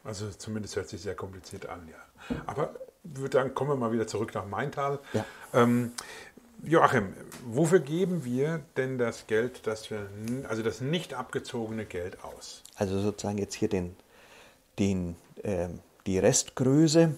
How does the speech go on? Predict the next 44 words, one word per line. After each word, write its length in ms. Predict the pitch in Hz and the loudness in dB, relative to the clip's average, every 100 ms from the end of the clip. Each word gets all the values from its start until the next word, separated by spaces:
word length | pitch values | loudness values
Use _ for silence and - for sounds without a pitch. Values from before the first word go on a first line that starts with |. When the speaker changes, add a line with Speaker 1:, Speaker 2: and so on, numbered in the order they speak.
| - - | -4 0
Speaker 2:
ähm, 460 | 131 123 123 123 117 | 4 6 6 6 4
die 140 | 113 | 4
wir 80 | 117 | 4
Speaker 1:
Mhm. 60 | |
Speaker 2:
jetzt 100 | - | 2
hier 140 | 123 113 | 2 2
auf 80 | - | 2
dieser 240 | 117 113 | 0 0
schönen, 340 | - 107 107 107 | 0 -2 -4 -6
auf 100 | - | -10
diesem 240 | - 117 | -6 -6
schönen 240 | 110 107 104 | 0 0 0
Bierdeckel 500 | 127 143 135 135 123 | 0 2 2 0 0
haben. 220 | 127 151 | 0 0
Speaker 1:
Mhm. 60 | 139 120 98 139 160 - - | -2 -4 -4 -4 -6 -8 2
Speaker 2:
Ähm, 240 | 110 107 - - - - | 4 4 -2 -14 -20 -10
überhaupt, 360 | 104 113 120 - | -2 0 0 0
also 120 | 107 | 0
ich 60 | 101 | 0
meine, 240 | 98 101 - _ - | -2 -4 -10 _ -16
das 180 | 107 - | -12 -10
ka-, 120 | - - - - | -10 -12 -12 -6
kam 220 | - 113 | -4 0
ja 120 | 110 - | -2 -2
irgendwie 220 | 120 110 | -2 -2
früher 220 | - 156 | 0 -2
mal 160 | 113 95 | -2 -4
vor, 240 | - 107 | -2 -2
ne? 180 | 92 120 | -2 -6
Steuererklärung 720 | - 120 120 - 117 113 110 | -4 -2 -2 -2 -4 -6 -6
auf 140 | 104 - | -8 -4
Bierdeckel. 440 | 131 - 101 98 | -4 -4 -6 -4
Wer 100 | 117 | -4
war 100 | 143 | -4
das? 180 | 143 - | -6 -10
Friedrich 400 | - 127 - 117 | -8 -6 -2 0
Speaker 1:
Also 100 | 117 | 4
Speaker 2:
Merz 240 | 135 - | 4 2
in 80 | 120 | 0
den 40 | |
Speaker 1:
Friedrich 160 | 113 123 | 2 4
Speaker 2:
neunziger 240 | 131 - | 4 6
Speaker 1:
Merz. 100 | 120 | 6
Speaker 2:
Jahren. 200 | 120 107 | 6 2